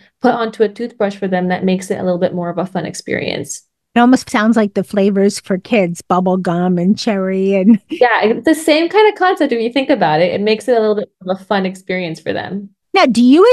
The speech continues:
Speaker 2: advise, and we're gonna get more into periodontal disease, of course, but do you advise starting with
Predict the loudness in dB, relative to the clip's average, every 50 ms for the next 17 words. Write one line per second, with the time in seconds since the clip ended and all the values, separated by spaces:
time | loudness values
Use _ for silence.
0 | 4 2 0 0 2 2 2 2 2 4 2 2 0 -2 0 2 2 4 4 2
1 | 2 0 2 2 0 0 2 2 2 4 2 2 0 0 -2 0 -2 0 0 0
2 | 0 0 0 2 2 2 2 2 2 0 2 2 2 2 2 0 -4 -4 -2 -2
3 | 0 0 0 -6 -4 -4 -4 -2 0 0 4 4 4 6 4 4 4 2 0 0
4 | 0 0 -2 -4 -8 -16 _ _ _ -14 -4 0 2 2 4 4 2 2 2 2
5 | 2 0 0 -2 -4